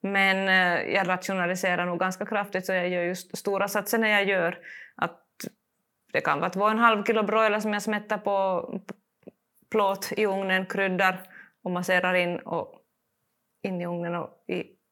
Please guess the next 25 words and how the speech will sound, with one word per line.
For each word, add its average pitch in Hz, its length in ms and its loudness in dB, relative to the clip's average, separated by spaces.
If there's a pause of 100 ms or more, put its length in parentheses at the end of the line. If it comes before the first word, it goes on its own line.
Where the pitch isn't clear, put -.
(440)
alla 175 260 -2
tre 175 200 -6
plåtarna 175 400 -6
på - 120 -8
en 170 140 -4
gång 180 220 -6
för - 160 -8
att 175 120 -8
liksom - 460 -10
snabbt. - 500 -10
På - 260 -4
samma 180 320 -4
gång 180 260 -4
har 175 160 -2
jag 175 160 -2 (320)
på 190 100 -4
spisen 180 520 -2
en 180 100 -2
stor 180 260 -4
kastrull 180 440 -4
med 175 160 -2
ris 175 440 -4 (880)
för 170 340 -2
de 165 300 -4 (280)
tio 175 300 -2